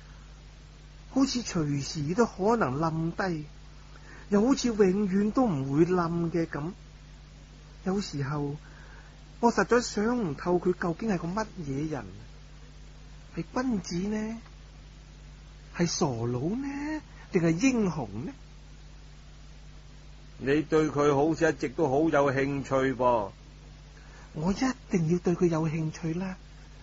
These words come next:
Speaker 1: 因為我唔願死喺佢手上啊嘛。
Speaker 2: 哦？
Speaker 1: 一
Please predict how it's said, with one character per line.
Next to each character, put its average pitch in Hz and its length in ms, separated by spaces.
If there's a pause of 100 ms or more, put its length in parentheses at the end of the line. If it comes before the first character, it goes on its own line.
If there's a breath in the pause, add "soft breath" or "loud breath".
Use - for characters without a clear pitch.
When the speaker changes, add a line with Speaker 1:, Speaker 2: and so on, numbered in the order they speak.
(240 loud breath)
Speaker 1:
因 247 120
為 214 60
我 175 280
唔 127 200
願 131 220
死 - 180
喺 208 160
佢 156 200
手 151 360
上 139 300
啊 165 100
嘛。 135 360 (1300)
Speaker 2:
哦？ 120 640 (1600)
Speaker 1:
一 254 160